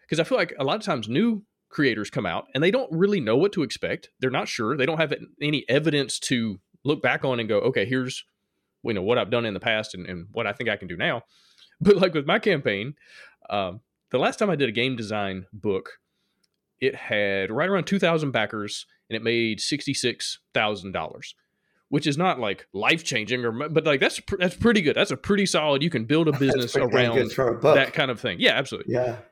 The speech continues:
Speaker 1: And
Speaker 2: Not
Speaker 1: so
Speaker 2: Brandon
Speaker 1: when
Speaker 2: Sanderson numbers, but
Speaker 1: <laughs> Yeah, no doubt. But when this campaign came out the gate, and it only had, like, a hundred backers on day one, where the previous campaign had four hundred,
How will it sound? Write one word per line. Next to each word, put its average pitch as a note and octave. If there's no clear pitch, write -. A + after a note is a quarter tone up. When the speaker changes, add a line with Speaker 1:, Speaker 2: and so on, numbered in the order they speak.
Speaker 1:
And D3+
Speaker 2:
Not D3+
Speaker 1:
so D#3
Speaker 2:
Brandon C#3
Speaker 1:
when C#3
Speaker 2:
Sanderson C3
numbers, A#2
but A2
Speaker 1:
<laughs> -
Yeah, D#3+
no F3
doubt. D#3
But F3
when E3+
this C4+
campaign C#3+
came C#3
out A2+
the G2+
gate, F2+
and C#3
it F3+
only F#3
had, B2
like, G#2
a F#2+
hundred E3
backers G3+
on C3
day C3+
one, C3+
where B2
the A2
previous C#3
campaign A#2+
had G2
four C#3
hundred, F#3